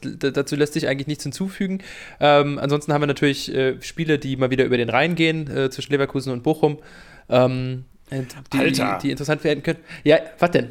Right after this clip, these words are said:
Speaker 1: Ist doch
Speaker 2: Also
Speaker 1: so.
Speaker 2: Bochum ist wirklich sehr weit weg vom Rhein.
Speaker 1: <laughs> Ja, okay, gut. Okay.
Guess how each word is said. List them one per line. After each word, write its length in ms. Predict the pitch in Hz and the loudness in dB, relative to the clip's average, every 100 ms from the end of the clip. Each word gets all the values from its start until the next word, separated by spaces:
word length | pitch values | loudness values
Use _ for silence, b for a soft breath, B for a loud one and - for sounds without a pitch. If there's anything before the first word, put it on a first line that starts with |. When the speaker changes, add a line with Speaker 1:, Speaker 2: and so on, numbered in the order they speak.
| - | -4
Speaker 1:
Ist 140 | 165 | 0
doch 140 | - - | 2 4
Speaker 2:
Also 160 | 143 | 4
Speaker 1:
so. 60 | - | 4
Speaker 2:
Bochum 280 | 160 165 165 | 2 2 2
ist 160 | 156 135 | 0 0
wirklich 300 | 165 139 113 | -2 -2 -2
sehr 320 | 123 170 139 | 2 2 4
weit 240 | 127 117 | 2 2
weg 160 | 127 131 | -2 -2
vom 200 | - 113 | -2 2
Rhein. 240 | 110 113 | 2 2
Speaker 1:
<laughs> 0 | |
Ja, 100 | - - | -2 -2
okay, 180 | - 151 | 0 0
gut. 320 | - 160 156 - - | 4 2 2 -6 0
Okay. 560 | 165 - - - - | 0 -2 -8 -4 -4